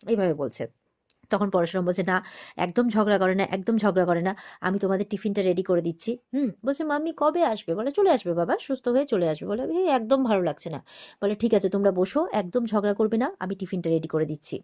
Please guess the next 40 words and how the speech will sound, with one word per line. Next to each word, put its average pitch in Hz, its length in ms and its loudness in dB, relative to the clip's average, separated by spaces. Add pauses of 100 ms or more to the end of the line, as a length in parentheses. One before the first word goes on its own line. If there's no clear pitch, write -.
(220)
এই 185 100 -4
বলে 240 160 -2
রান্নাঘরে 175 400 0
চলে 160 200 0
যায় 156 140 0
পরশুরাম। 147 420 -4 (600)
আর 147 260 0
এবার 240 240 4 (580)
ফোন 294 200 4
এসছে। 165 280 -2 (300)
এবার 165 160 -4
লাট্টু 180 300 -2
আর 233 80 2
পিকো 233 200 2
দুজনেই 254 340 4
ধরতে 254 220 2
গেছে, 285 180 2
লাট্টু 226 260 2
ফোনটা 185 240 0
ধরে 170 200 2
নিয়েছে, 156 280 -2 (420)
এই 151 100 -6
জন্য 175 160 -2 (240)
পিকোকে 196 380 -4
মুখ 233 260 2
ভেঙাচ্ছে। 156 420 -2 (640)
তো - 140 -4
পিকোর 349 240 4
রাগ 330 180 6
হয়। 311 160 2 (320)
এবার 220 160 0
ফোনটা 233 260 0
রিসিভ 226 280 -2
করেছে। 254 320 0 (420)
কে 247 100 2
বলছেন? 240 340 2 (500)
ওদিকে 220 280 0
নন্দিনী 196 320 2
ফোন 170 180 0
করেছে। 147 280 -4